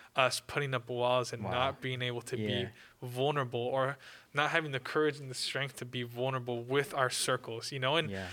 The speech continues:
Speaker 1: this doesn't mean that everybody you talk to, you can be like, "Hey, man, I deal with anxiety." <laughs> You know, you don't
Speaker 2: Yeah,
Speaker 1: have to
Speaker 2: yeah, you don't have to
Speaker 1: do
Speaker 2: open
Speaker 1: that,
Speaker 2: up
Speaker 1: but
Speaker 2: to everybody.
Speaker 1: in your circle of friends, like,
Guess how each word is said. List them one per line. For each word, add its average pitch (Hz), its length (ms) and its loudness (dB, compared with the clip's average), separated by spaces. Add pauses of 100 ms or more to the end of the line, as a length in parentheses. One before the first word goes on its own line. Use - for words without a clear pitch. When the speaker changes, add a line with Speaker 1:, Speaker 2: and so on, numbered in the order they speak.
(180)
Speaker 1:
this - 160 0
doesn't 233 260 4
mean 180 200 4
that 151 200 6 (160)
everybody 156 380 6
you 139 160 4
talk 135 300 4
to, 147 80 0
you 139 80 0
can 135 60 -4
be 135 60 0
like, 135 120 0
"Hey, 208 120 -2
man, 156 300 -4
I 180 80 0
deal 180 160 4
with 170 100 0
anxiety." 135 460 0
<laughs> - 60 -2
You 180 60 4
know, 165 60 6
you 202 140 4
don't 190 180 6
Speaker 2:
Yeah, 151 80 6
Speaker 1:
have - 140 10
to - 60 6
Speaker 2:
yeah, 139 160 4
you 120 80 2
don't 165 100 2
have 185 120 2
to 156 40 0
Speaker 1:
do 156 80 6
Speaker 2:
open 180 80 10
Speaker 1:
that, 220 160 8
Speaker 2:
up 107 80 -2
Speaker 1:
but 190 120 8
Speaker 2:
to 117 40 6
everybody. 113 380 0 (100)
Speaker 1:
in 214 300 6
your 226 120 4
circle 202 440 6
of 170 80 4
friends, 147 500 2
like, 135 180 4